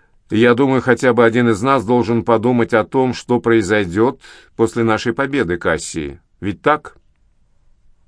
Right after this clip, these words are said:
холодно спросил Светоний. "Есть шанс вернуть прежние права. Договор между свободными гражданами и государством.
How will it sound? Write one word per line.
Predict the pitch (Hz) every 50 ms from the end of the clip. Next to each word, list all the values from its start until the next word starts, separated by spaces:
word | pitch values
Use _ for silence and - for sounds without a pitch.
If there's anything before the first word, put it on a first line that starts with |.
| _ _ _ _ _
холодно | - - - 139 147 143 123 107 117
спросил | 113 - - 110 110 - - 110 107
Светоний. | - - 113 113 - 107 98 90 85 78 73 - _ _ _ _ _ _ _ _ _ _ _ _ _ _ _ _ _ _ _ _ _ _ _ _ _ _ _ - _ - - - - - - - - - - - - - _ -
"Есть | 107 113 113 147 170 175 170 - - -
шанс | - - - 156 151 151 147 131 - - - - - - - - _ _ _ _ - -
вернуть | 104 135 139 127 147 156 156 -
прежние | - 127 139 143 131 - 135 135 131
права. | 135 139 143 143 135 123 107 90 76 64 - 80 _ _ _ _ _ _ _ _ _ _ _ _ _ _ _ _ _ _ _ _ _ _ _ _ _ _ _ _ _ _ _ _
Договор | - 101 98 120 120 117 131 131 139 135
между | 123 123 120 113 104 117
свободными | - - 117 117 113 120 123 98 107 110 113
гражданами | 101 101 101 104 107 95 87 113 113 113 113 117 117 113 110 _ _ - - - - - - _ -
и | 120 123
государством. | 107 135 120 - 143 135 151 175 143 110 - - - - 92 80 71 69 64 60